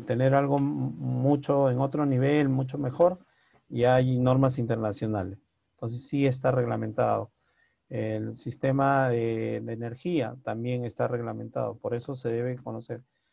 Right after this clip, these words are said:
Como explicaba al inicio, el estudio de seguridad no lo exige una ley, pero cuando comienzo a verificar las condiciones de las instalaciones,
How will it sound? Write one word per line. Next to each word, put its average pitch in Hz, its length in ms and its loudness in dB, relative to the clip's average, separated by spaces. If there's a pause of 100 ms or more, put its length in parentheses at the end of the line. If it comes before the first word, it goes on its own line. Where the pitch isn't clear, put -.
(200)
Como 120 140 -6
explicaba 139 340 2
al 156 80 2
inicio, 151 560 -2
el 123 240 -4
estudio 185 640 -6
de 143 140 -2
seguridad 127 640 -2
no 147 220 0
lo 147 120 2
exige 143 720 0
una 131 320 0
ley, 123 340 2 (880)
pero 131 500 6 (720)
cuando 127 360 4
comienzo 165 840 6
a 131 120 2
verificar 123 640 2
las 147 200 2
condiciones 131 1040 2
de 110 160 -2
las 120 260 -2
instalaciones, 160 840 0